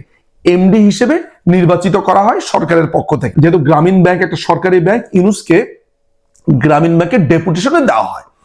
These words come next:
উনিশশো তিরাশি সালে নব্বই সাল পর্যন্ত সে ডেপুটেশনে থাকলেও উনিশশো নব্বই এর পর থেকে সে আসলে পার্মানেন্টলি এই জায়গাটাতে চলে আসে। তার পারিবারিক একটা প্রতিষ্ঠান ছিল, যেই প্রতিষ্ঠানটা মুদ্রণের সাথে জড়িত ছিল, মুদ্রণ, প্রকাশনা, এগুলোর সাথে জড়িত ছিল।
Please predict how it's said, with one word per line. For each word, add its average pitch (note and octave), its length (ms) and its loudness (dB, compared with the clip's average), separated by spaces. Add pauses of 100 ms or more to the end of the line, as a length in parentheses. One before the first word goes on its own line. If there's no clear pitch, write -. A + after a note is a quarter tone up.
(580)
উনিশশো B3+ 360 2
তিরাশি D4 320 -2
সালে C#4+ 180 0
নব্বই G#3 320 0
সাল B3 180 0
পর্যন্ত G#3 360 -4
সে B3 160 -2
ডেপুটেশনে F#3+ 540 -2
থাকলেও A3 380 -2
উনিশশো G#3 300 0
নব্বই F3+ 280 2
এর G3+ 60 2
পর F3 280 -2
থেকে G#3+ 160 -6
সে - 140 -6
আসলে E3+ 200 -2
পার্মানেন্টলি D#3+ 680 -2
এই - 220 -2
জায়গাটাতে D3 400 -2
চলে B3+ 220 2
আসে। C#4 240 -2 (580)
তার C#3+ 120 0
পারিবারিক A3 600 0
একটা F#3+ 180 -4
প্রতিষ্ঠান E3 460 -2
ছিল, C4+ 240 0 (380)
যেই E3+ 300 2
প্রতিষ্ঠানটা A3+ 580 0
মুদ্রণের G3 560 2
সাথে C4+ 260 -2
জড়িত E3 280 0
ছিল, C#3+ 160 0
মুদ্রণ, E3+ 560 0
প্রকাশনা, G3 380 -4
এগুলোর A#3+ 200 0
সাথে F#3+ 420 -4 (460)
জড়িত F3+ 300 2
ছিল। A#2 280 -4